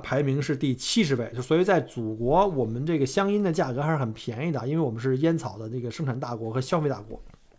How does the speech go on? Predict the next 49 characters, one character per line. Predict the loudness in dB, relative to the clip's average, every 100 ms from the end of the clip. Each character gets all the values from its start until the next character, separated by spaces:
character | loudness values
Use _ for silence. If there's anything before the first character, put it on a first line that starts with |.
| _ _ _ _ _ _ -20 -20 -20 0
刚 | 8
才 | 8
前 | 8 4
面 |
说 | 10 10
过 | 10
了 | 6
啊， | 0
这 | 2
个 | 0
本 | 2 0
人 | 0 0 -2
从 | -2 2
不 | 4
抽 | 4
烟 | 2 2
啊， | -2 -8 -12 -20 -20 -20 -4
呃， | -2
所 | 6 6
以 |
对 | 8
这 | 6
个 | 6
香 | 2 2
烟 | 2
价 | 2 2
格 | 2 4
也 |
没 | 2 0
有 | -2
太 | -2 -2
多 | 0 2
这 |
个 | 0
概 | 0 0 0
念， | -4
包 | 0 0
括 | 2
对 | 2
祖 | 0 -2 -6
国 | -4 -2 0
的 | -2
啊。 | -4 -10 -14 -20 -2
那 | 4
我 | 8
就 | 8
打 | 6 4
电 | 4
话 | 4 4 2